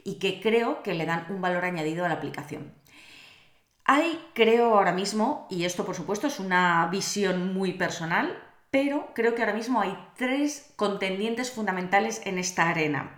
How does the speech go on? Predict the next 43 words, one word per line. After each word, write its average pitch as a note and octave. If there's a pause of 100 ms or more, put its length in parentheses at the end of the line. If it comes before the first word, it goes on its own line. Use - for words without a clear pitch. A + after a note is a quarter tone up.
Es G3
decir, G3
hay D#3+
tres B3+
programas A#3
que G3
destacan F3
sobre D3
el C3+
resto. C#3+ (720)
Probablemente, G3+
a C4+
lo G#3+
mejor, G#3+
alguno F#3
de F3+
vosotros B3+
piensa, E3+
"Bueno, F3
pues D#3+
no, G3
es E3+
que G3+
yo G#3+
utilizo F#3+
este G3+
otro A3
y A3+
me G3
va G3
bien". D#3+
Si -
estás D#4
utilizando C#4+
otro C4
programa G#3
de F3+
los F3
que E3
yo F3+
no C#4
nombro A#3
aquí, B3+